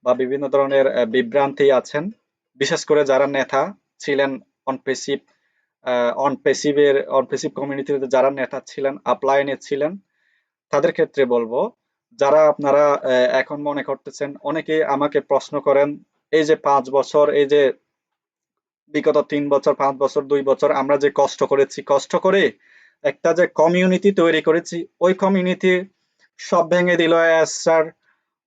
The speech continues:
ওই কমিউনিটি ভেঙে দিয়ে আমাদের তো সর্বনাশ হয়ে গেল, মানে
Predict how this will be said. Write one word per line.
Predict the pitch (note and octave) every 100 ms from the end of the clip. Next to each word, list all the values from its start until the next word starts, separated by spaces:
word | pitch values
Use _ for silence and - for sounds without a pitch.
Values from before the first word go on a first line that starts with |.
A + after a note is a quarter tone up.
| - -
ওই | E3 E3+
কমিউনিটি | E3+ E3+ E3+ D#3+ F3
ভেঙে | E3 E3+ E3+
দিয়ে | E3 E3
আমাদের | D3+ D#3+ D#3 D3
তো | E3 D#3 D3+
সর্বনাশ | - D3+ D#3 D#3+ D3+ -
হয়ে | D#3
গেল, | D3+ D3+
মানে | D3+ D3 D#3